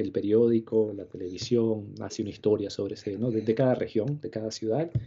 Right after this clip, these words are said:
eh, no escriben una historia sobre esta persona que murió. Y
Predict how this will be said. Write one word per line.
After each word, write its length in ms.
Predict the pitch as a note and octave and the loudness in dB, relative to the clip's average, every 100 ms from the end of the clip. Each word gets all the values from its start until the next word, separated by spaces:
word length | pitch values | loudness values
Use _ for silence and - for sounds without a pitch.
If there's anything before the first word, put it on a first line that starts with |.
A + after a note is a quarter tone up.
| - - _ _ _ - | -8 -14 _ _ _ -2
eh, 120 | A#2 | -2
no 140 | A#2 | 0
escriben 300 | A#2+ B2 A#2+ | 0 4 4
una 80 | A2+ | 2
historia 340 | G#2 - G#2+ G#2 | -4 -6 -4 -4
sobre 180 | G2+ G2+ | -6 -8
esta 120 | G2+ | -8
persona 340 | F2+ - F#2+ | -10 -10 -12
que 100 | - | -10
murió. 320 | F2+ G#2+ E3+ - _ - - _ _ _ _ _ - - - - - _ | -6 -2 -4 -6 _ -16 -16 _ _ _ _ _ -20 -20 -20 -20 -20 _
Y 480 | C#3+ C3+ C3+ C3 | 2 4 4 0